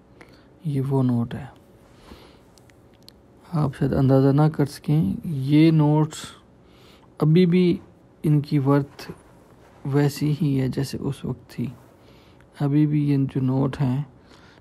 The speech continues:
अ, बेशक सौ रुपये का है, लेकिन ये बहुत महंगे अभी भी sale किए जा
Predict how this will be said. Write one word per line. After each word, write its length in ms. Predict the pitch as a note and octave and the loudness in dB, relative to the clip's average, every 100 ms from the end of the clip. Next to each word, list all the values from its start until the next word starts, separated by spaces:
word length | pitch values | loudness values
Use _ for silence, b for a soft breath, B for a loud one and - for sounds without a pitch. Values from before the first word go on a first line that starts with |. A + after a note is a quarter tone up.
| - - | -18 -10
अ, 120 | C#3+ | -6
बेशक 420 | C#3 C#3+ C#3+ C#3+ | -2 -2 -2 -4
सौ 280 | - - C3+ | -6 -2 0
रुपये 360 | C#3 C#3 C#3+ C#3 | 0 0 -4 -2
का 100 | C#3+ | -2
है, 280 | C#3 C3+ C#3 | -2 -2 -2
लेकिन 360 | C3+ C3+ C#3 | -4 -4 -4
ये 340 | C3+ D3 C3+ D3 | -2 -2 -2 -4
बहुत 440 | D3 C#3 B2+ - | -4 -4 -4 -2
महंगे 360 | C#3 C#3 C#3+ - | 0 2 0 -2
अभी 260 | C3 C#3 | -2 -2
भी 200 | D3+ C#3+ | -2 -6
sale 320 | D3 - B2+ | -6 -4 -4
किए 300 | B2+ - B2+ | -6 -6 -4
जा 240 | B2+ B2 | -2 -2